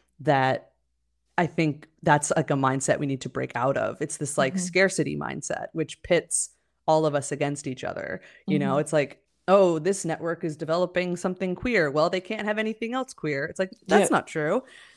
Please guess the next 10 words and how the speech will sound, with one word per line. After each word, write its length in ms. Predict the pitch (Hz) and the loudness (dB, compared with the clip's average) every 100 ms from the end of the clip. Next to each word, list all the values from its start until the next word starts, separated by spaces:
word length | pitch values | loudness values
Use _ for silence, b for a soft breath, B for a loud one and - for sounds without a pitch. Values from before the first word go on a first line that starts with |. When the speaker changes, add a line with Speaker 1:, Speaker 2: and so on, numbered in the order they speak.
| B | B
Speaker 1:
And 260 | 208 208 208 | 0 0 2
that's 260 | 233 240 | 0 0
just 280 | - 262 - _ _ 190 | -4 -6 -6 _ _ -10
pitting 560 | - 240 233 226 226 202 - | -2 0 2 0 -2 -6 -6
people 260 | 240 240 | -4 0
against 300 | 240 240 247 | 0 -2 -4
each 140 | 214 196 | -6 -4
other 200 | 180 175 | 0 0
unnecessarily. 840 | 170 170 165 170 190 254 165 131 | -2 -6 -10 -8 -6 -6 -6 -4
Like, 240 | 147 151 | -6 -8